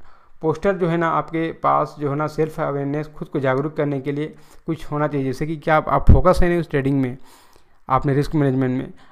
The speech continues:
आपका दिमाग शांत है कि नहीं, आप अच्छा डिसीजन लेते हैं कि नहीं, क्या आप प्रॉफिटेबल है कि नहीं ट्रेडिंग में, ये सारी चीज़ें,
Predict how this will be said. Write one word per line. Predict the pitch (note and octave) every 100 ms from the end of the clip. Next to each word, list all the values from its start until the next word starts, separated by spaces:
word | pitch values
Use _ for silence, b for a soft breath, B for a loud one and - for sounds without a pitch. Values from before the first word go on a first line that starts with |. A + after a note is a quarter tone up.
| _
आपका | B2 D3+ - D#3
दिमाग | D3 C#3 D3+
शांत | C#3+ C#3+ C#3+
है | C3+
कि | C3+
नहीं, | B2+ A#2+ B2+ b b -
आप | C#3+ D3
अच्छा | C#3+ D#3
डिसीजन | D3 B2+ C#3+
लेते | C#3 B2+ D3
हैं | C3 B2+
कि | B2+
नहीं, | A#2 A2+ - b b b -
क्या | D3+
आप | C#3+ C#3+
प्रॉफिटेबल | D3 D3 C3 B2+ C3
है | A#2+
कि | B2
नहीं | B2+
ट्रेडिंग | C#3 C3 B2 A#2+
में, | B2
ये | B2+ E3
सारी | D#3+ D3
चीज़ें, | C#3+ C#3